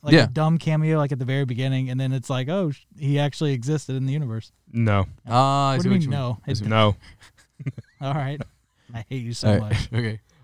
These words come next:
Speaker 3: Oh, not as much as Jamie hates his father in this
Speaker 2: Anyways.
Speaker 3: movie.
Speaker 2: Anyways. Should we d-, just dive down to
Speaker 1: Yeah,
Speaker 2: the plot
Speaker 1: go
Speaker 2: of
Speaker 1: ahead.
Speaker 2: it?
Speaker 3: Go,
Speaker 1: Here,
Speaker 3: go.
Speaker 1: please,
Speaker 2: No, not
Speaker 1: yeah.
Speaker 2: me. <laughs> Let's go. You, you got
Speaker 1: Okay.
Speaker 2: the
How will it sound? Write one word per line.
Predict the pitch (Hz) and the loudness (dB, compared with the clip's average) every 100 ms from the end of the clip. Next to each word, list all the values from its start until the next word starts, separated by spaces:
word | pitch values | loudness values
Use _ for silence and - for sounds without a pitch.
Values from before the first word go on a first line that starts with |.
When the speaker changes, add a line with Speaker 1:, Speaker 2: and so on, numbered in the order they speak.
| - | -4
Speaker 3:
Oh, | 135 131 | -2 4
not | 139 156 | 8 10
as | 175 | 10
much | 170 170 | 8 6
as | 147 | 4
Jamie | 107 127 143 135 | 6 6 6 8
hates | 135 127 | 6 6
his | 117 | 2
father | 123 131 107 | 6 6 6
in | 101 | 2
this | 104 | 0
Speaker 2:
Anyways. | 107 104 | 0 2
Speaker 3:
movie. | 113 104 - _ _ | 0 0 -8 _ _
Speaker 2:
Anyways. | 113 127 131 101 95 95 98 113 - - - _ _ _ _ _ _ _ _ _ _ _ _ _ _ _ - | 2 2 2 -2 -6 -6 -6 -6 -10 -16 -20 _ _ _ _ _ _ _ _ _ _ _ _ _ _ _ -12
Should | 98 | -8
we | 98 | -6
d-, | 98 | -6
just | 92 107 101 | -4 -2 0
dive | 110 110 | 2 4
down | 110 113 | 4 4
to | - | 6
Speaker 1:
Yeah, | 302 | 6
Speaker 2:
the | |
plot | 120 123 139 | 6 4 4
Speaker 1:
go | |
Speaker 2:
of | 170 | 6
Speaker 1:
ahead. | |
Speaker 2:
it? | 156 | 6
Speaker 3:
Go, | 151 | 6
Speaker 1:
Here, | 220 | 4
Speaker 3:
go. | 131 113 120 98 | 2 4 4 4
Speaker 1:
please, | 165 | 0
Speaker 2:
No, | 143 | 2
not | 120 120 170 | 2 2 0
Speaker 1:
yeah. | |
Speaker 2:
me. | 151 190 | 0 0
<laughs> | 135 | -2
Let's | 113 | -2
go. | 202 208 | 0 2
You, | 139 131 175 - | 2 0 0 0
you | 131 175 | 2 4
got | 170 170 | 4 2
Speaker 1:
Okay. | 226 | -2
Speaker 2:
the | 139 | -4